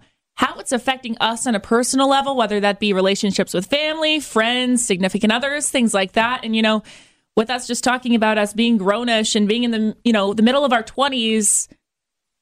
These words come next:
how is that affecting our personal lives? 'Cause I'm sure there's pl-, plenty of people that can relate to that. So,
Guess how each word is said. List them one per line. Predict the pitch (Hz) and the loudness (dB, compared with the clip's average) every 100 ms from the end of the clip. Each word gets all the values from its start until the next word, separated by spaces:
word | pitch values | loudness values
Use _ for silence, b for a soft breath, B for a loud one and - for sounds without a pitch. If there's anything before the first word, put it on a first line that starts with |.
| - | -4
how | - 285 285 | -2 -2 -4
is | 220 | -2
that | 233 240 240 | 0 -2 -6
affecting | 233 233 226 240 220 | -2 -2 -2 -4 -2
our | - 202 214 | -2 -4 -6
personal | 208 196 - 190 | -2 -2 0 2
lives? | 185 175 160 - | 4 2 -2 -4
'Cause | 190 | -2
I'm | |
sure | 190 220 | 0 0
there's | 202 | -2
pl-, | - 226 233 - | 0 -2 -2 -4
plenty | 294 254 | -2 -2
of | |
people | - 214 202 | -2 0 0
that | 160 | 0
can | 220 | -2
relate | 170 151 92 | -2 -4 -2
to | 180 | 0
that. | 143 127 | 0 -2
So, | - 196 165 175 | -2 -2 0 -4